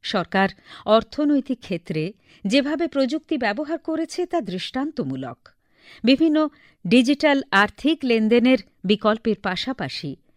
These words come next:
প্রত্যক্ষ অর্থরাশি হস্তান্তর ব্যবস্থা অর্থনৈতিক অন্তর্ভুক্তিকে উৎসাহিত করেছে,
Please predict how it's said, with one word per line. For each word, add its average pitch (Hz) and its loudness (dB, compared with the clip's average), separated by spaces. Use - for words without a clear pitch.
প্রত্যক্ষ 339 -4
অর্থরাশি 254 -4
হস্তান্তর 202 -6
ব্যবস্থা 165 -8
অর্থনৈতিক 339 -2
অন্তর্ভুক্তিকে 247 -2
উৎসাহিত 185 -6
করেছে, 143 -12